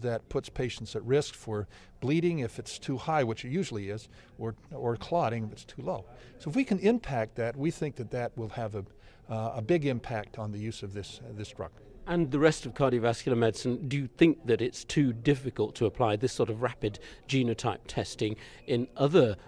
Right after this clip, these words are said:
Speaker 2: branches of, uh, decision-making for cardiovascular medicine?
Speaker 1: Well, I, I think this is proof of principle. I mean, this shows it is feasible to do this in clinical real time. So absolutely, I think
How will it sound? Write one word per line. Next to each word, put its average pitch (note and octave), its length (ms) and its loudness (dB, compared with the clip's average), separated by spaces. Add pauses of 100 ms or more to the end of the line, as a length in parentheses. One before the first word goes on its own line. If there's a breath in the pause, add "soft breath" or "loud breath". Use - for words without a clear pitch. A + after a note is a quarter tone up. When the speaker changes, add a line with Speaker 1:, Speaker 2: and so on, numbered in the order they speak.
Speaker 2:
branches B2 460 0
of, G#2+ 260 -2
uh, A2 120 -4
decision-making G2+ 800 -4
for - 100 -18
cardiovascular F#2+ 680 -8
medicine? F2+ 440 -10 (240)
Speaker 1:
Well, D#3 240 2
I, D3 260 4
I C3+ 120 4
think F#3 260 4
this F3 180 2
is E3 100 0
proof - 320 2
of D#3+ 100 -4
principle. B2 480 -4 (180)
I C3 140 -4
mean, C3 180 -2
this D#3+ 120 -2
shows D#3 300 2
it C#3 100 -2
is F#3+ 200 2
feasible D#3+ 400 0
to D3+ 120 -6
do F3 140 0
this D3 280 -2 (340 loud breath)
in C3 120 -2
clinical D3+ 380 -2
real C#3 200 4
time. D#3+ 320 -2
So A#2+ 280 -2
absolutely, C#3 640 -2
I A#2 80 -4
think C#3 280 -4